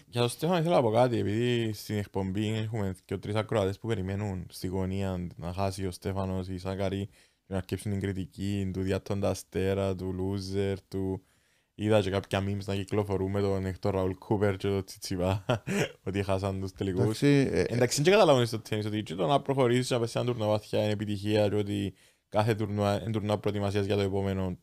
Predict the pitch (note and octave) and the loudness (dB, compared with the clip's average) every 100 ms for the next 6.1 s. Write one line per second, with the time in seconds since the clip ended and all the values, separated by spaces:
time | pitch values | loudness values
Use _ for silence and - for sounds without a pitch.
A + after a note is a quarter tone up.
0 | - G2+ G2 F#2+ F#2 F2+ F2+ - D#2+ D2+ | -2 2 2 2 2 0 -4 -6 -8 -8
1 | _ _ _ _ _ _ _ - A2+ B2 | _ _ _ _ _ _ _ 0 2 4
2 | C#3+ B2 G#2 - G2+ G2 G2 G2 - G2 | 4 2 -2 -4 -2 0 0 -4 -4 -4
3 | F#2+ F#2 F#2+ F#2 F#2 F2+ F#2 E2+ G2+ G2 | -4 -4 -4 -2 -2 -2 -4 -4 -4 -2
4 | F#2+ F#2+ G2 G2 F#2+ F2+ - _ _ _ | -2 0 0 -2 -4 -6 -10 _ _ _
5 | _ _ - F2 G#2+ - F#2 F2+ F2+ D3+ | _ _ -10 -4 -4 -2 -2 0 0 -2